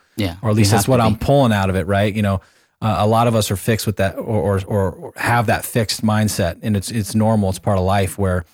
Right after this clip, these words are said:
Speaker 2: you know, it's just like a, "This is how things are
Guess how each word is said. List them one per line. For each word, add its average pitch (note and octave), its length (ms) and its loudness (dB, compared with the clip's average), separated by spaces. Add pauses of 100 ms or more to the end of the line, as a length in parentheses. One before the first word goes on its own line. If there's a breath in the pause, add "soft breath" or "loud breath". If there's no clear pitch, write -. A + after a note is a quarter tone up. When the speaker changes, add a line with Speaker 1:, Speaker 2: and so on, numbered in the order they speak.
(320 loud breath)
Speaker 2:
you A#2+ 80 -2
know, G2+ 120 2
it's F#2+ 140 -2
just - 180 -4
like G#2 180 0
a, F#2+ 220 0 (500 soft breath)
"This A#2+ 240 2
is A2+ 80 2
how G2+ 160 2
things F#2+ 300 0
are F#2 160 0